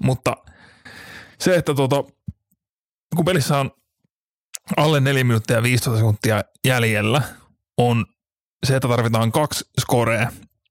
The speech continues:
Vähintään toinen tarvii olla touchdowni, niin näitä pelejä on tosi vaikea voittaa N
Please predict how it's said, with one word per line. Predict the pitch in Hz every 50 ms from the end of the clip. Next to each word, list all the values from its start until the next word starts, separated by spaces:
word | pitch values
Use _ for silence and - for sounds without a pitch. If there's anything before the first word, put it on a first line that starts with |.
| _ _ _ _ _ _ _ - - -
Vähintään | 147 131 170 139 123 117 104
toinen | 120 123 117 110
tarvii | 113 113 110 113 131
olla | 127
touchdowni, | 110 - 127 127 - - - - 104 85 92 104 131 - - - _ _ -
niin | 117 117 107 -
näitä | - 139 139 135
pelejä | 113 143 135 131 123 110
on | 110 110 113 -
tosi | 143 123 123 127
vaikea | 110 101 113 113 113 104 101
voittaa | 104 107 - - - 95 92 95
N | 107